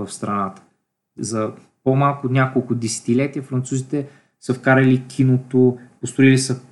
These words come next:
пътищата, радиото. Страшно много култура е вкарана в, а, в страната. Много повече, отколкото през всички тези столетия на, на османско присъствие.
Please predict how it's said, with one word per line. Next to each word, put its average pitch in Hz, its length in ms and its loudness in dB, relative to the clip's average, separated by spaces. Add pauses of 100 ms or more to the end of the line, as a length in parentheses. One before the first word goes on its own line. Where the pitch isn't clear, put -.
пътищата, 127 680 0
радиото. 127 720 4 (360)
Страшно 160 460 2
много 143 480 2 (440)
култура 160 360 8
е 139 60 6
вкарана 117 540 -2
в, 107 320 -12
а, 101 180 -4 (360)
в 110 100 -8
страната. 120 680 -2 (840)
Много 143 320 2
повече, 156 400 4
отколкото 147 720 0 (100)
през - 160 -6
всички - 340 -6
тези 135 260 -2
столетия 135 500 0
на, 131 280 -2 (520)
на 123 120 0
османско 135 580 -6
присъствие. 113 840 -6